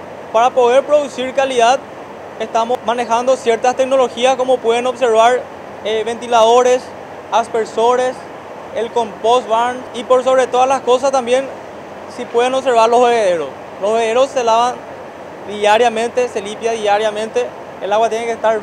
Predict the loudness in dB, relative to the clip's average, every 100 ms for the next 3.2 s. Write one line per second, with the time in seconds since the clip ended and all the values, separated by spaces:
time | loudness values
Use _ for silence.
0 | -4 -2 -2 -2 -2 -2 -10 -16 -14 -14
1 | -14 -14 -10 -8 -6 -6 -8 -8 0 4
2 | 6 6 4 4 0 -2 -2 -2 -4 -4
3 | -8